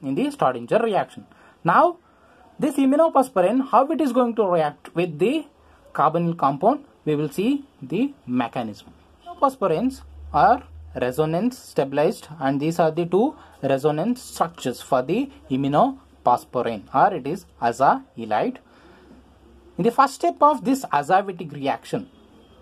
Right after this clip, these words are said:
what happens is, nucleophilic nitrogen of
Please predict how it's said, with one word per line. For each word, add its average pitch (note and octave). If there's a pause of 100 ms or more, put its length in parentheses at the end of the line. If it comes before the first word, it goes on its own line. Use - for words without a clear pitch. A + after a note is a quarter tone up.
(400)
what G3
happens F3+
is, C#3+ (360)
nucleophilic C#4+
nitrogen F#3+
of E3+